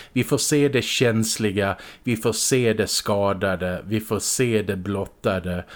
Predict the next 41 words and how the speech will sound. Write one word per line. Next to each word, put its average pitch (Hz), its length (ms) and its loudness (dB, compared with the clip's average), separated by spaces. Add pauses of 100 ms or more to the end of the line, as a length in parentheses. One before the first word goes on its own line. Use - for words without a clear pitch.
och 113 300 -2
vi 110 60 0
får 120 180 -2
också 117 280 -2
se 127 420 0
det 92 120 -4
starka. - 1000 -2
För 110 140 0
vi 117 140 -2
får 160 300 2
vissa 139 420 2
intryck 123 600 0
utav 107 380 0
hur 107 180 0
Wolverine 101 680 0
var 107 260 2
när 90 120 -2
han 92 200 -2
var 95 220 2
vid 95 120 -4
sin, 92 300 -4 (320)
vid 113 120 -2
sin 104 260 0
fulla 120 460 2
kapacitet, 95 920 -2
i 101 40 -2
kontrast 92 840 -4
till 98 240 0
hur 101 120 -2
han 95 180 -2
är 98 160 -2
nu 101 320 0
som, 92 480 -2
eh, 90 180 -2 (400)
den 107 140 0
svagare 104 920 2
och 95 140 0
mer 95 180 -2
nedgångna 98 840 0
Wolverine. 87 800 -6
Det 98 340 -4